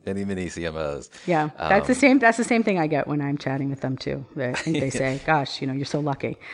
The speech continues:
Speaker 2: So I really
Speaker 1: Right.
Speaker 2: have no excuse not to really accomplish something great.
Speaker 1: Uh, <laughs> exactly, exactly. Well, uh, so let's talk a little bit about how marketing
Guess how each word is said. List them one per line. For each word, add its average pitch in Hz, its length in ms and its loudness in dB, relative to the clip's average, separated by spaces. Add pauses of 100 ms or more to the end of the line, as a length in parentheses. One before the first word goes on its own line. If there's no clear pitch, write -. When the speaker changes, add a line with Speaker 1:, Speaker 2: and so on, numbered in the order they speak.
(160)
Speaker 2:
So 202 100 4
I 196 60 8
really 233 200 10
Speaker 1:
Right. 214 120 8
Speaker 2:
have 165 100 4
no 170 140 6
excuse 190 460 2
not 165 200 6
to 165 100 2
really 165 240 6
accomplish 156 440 0
something 147 300 0
great. 143 360 -4 (460)
Speaker 1:
Uh, 101 380 -4
<laughs> - 60 -14
exactly, - 680 -8
exactly. - 460 -12 (340)
Well, 143 260 0
uh, 110 120 -4
so 143 160 -8
let's 170 220 -4
talk 139 260 -4
a 139 60 -2
little 113 220 -2
bit 107 140 -2
about 95 320 -2
how 98 200 -6
marketing 87 880 -4